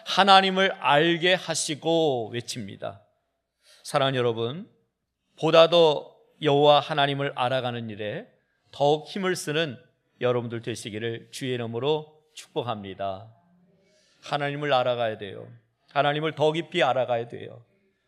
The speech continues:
우리가 문제는 하나님을 잘 모른다는 거지요. 그것은 신앙을, 신앙생활을 오래 했느냐, 뭐 적게 했느냐, 그거 묻는 것이 아닙니다.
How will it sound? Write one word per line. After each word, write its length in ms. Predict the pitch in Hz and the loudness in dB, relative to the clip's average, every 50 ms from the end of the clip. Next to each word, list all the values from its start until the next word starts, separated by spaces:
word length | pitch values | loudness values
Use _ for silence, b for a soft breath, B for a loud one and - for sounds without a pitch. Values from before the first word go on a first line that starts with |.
| _ _ - | _ _ -10
우리가 240 | 120 127 135 147 151 | -6 -4 -2 -2 -2
문제는 580 | 151 139 139 135 131 135 127 143 151 131 110 - | -2 -2 -4 -4 -4 -4 -4 -4 -6 -8 -10 -14
하나님을 420 | - - 143 139 127 123 123 127 | -12 -8 -6 -4 -4 -4 -6 -8
잘 160 | 123 127 117 120 | -6 -6 -6 -6
모른다는 640 | 120 113 120 117 123 127 117 110 104 104 107 101 | -6 -8 -8 -8 -6 -4 -2 -2 -4 -4 -8 -10
거지요. 520 | 101 95 95 - - 104 104 113 120 117 - _ _ _ _ _ _ _ _ _ _ _ _ _ _ _ | -12 -12 -14 -16 -18 -18 -18 -20 -20 -20 -20 _ _ _ _ _ _ _ _ _ _ _ _ _ _ _
그것은 320 | - 139 143 139 - 185 185 | -8 -6 -6 -4 -4 -4 -4
신앙을, 640 | 180 - 196 190 180 170 165 170 175 180 175 160 | -4 -4 -2 0 2 0 0 0 -2 -4 -4 -6
신앙생활을 800 | 143 - - - 202 190 180 175 151 165 165 156 160 160 175 147 | -6 -8 -10 -6 -2 -2 -2 -2 -2 -2 0 0 2 2 0 0
오래 280 | 117 127 143 160 170 160 | 0 0 2 2 2 2
했느냐, 460 | 165 160 151 147 139 139 151 160 156 | 0 -2 -6 -6 -4 -4 -4 -4 -4
뭐 140 | 135 127 127 | -4 -6 -6
적게 320 | - 156 147 - 185 170 | -6 -6 -6 -2 -2 -2
했느냐, 260 | 151 156 151 143 147 | -2 -2 -4 -4 -6
그거 180 | 147 - 147 151 | -6 -4 -6 -8
묻는 320 | 139 127 127 131 127 123 117 | -6 -6 -8 -8 -6 -8 -8
것이 240 | 107 107 98 - 135 | -8 -8 -8 -8 -10
아닙니다. 560 | 104 98 107 107 98 95 92 - 113 107 | -10 -10 -12 -12 -14 -16 -16 -16 -18 -18